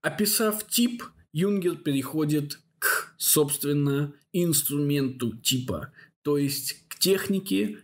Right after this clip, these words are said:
и статусу техники в новом гештальте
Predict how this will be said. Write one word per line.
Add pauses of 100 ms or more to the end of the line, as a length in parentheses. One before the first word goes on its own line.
(160)
и
статусу (140)
техники
в
новом
гештальте